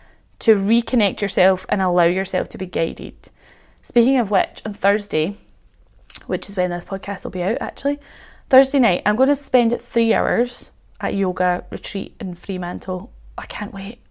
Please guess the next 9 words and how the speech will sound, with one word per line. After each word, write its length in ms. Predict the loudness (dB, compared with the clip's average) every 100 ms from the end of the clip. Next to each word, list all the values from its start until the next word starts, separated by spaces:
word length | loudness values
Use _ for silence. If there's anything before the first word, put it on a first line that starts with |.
| -14
I 40 |
cannot 420 | -4 0 2 2
wait. 360 | 2 2 -2 -16 -20 -20 -8
There's 120 | -2
gonna 120 | 0 2
be 80 |
breath 440 | 0 6 6 6 6
work, 440 | 8 8 6 -2 -20 _ 6
journaling, 720 | 8 10 8 8 6 4